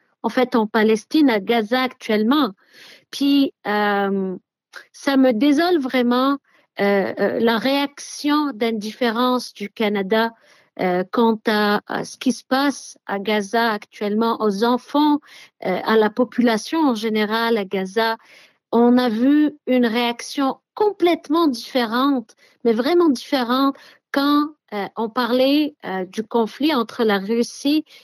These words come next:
et l'Ukraine. Donc, euh, le Canada a clairement ouvert ses portes grandement pour accueillir les personnes ukrainiennes. Par contre, on voit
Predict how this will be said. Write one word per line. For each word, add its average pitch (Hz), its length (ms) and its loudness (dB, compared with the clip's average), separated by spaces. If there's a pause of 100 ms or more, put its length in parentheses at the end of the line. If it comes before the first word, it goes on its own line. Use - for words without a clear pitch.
(180)
et 226 300 4
l'Ukraine. 214 640 -4 (540)
Donc, 226 540 0 (360)
euh, 214 100 2
le 226 220 4
Canada 247 760 0
a 208 180 -2
clairement 254 560 0
ouvert 247 440 0 (300)
ses - 220 -2
portes - 380 -2
grandement 247 720 0 (300)
pour 262 240 2
accueillir 220 540 0
les 208 200 2
personnes 214 500 -6
ukrainiennes. 220 680 -2 (480)
Par - 220 -2
contre, 294 400 0
on 233 160 2
voit 285 480 0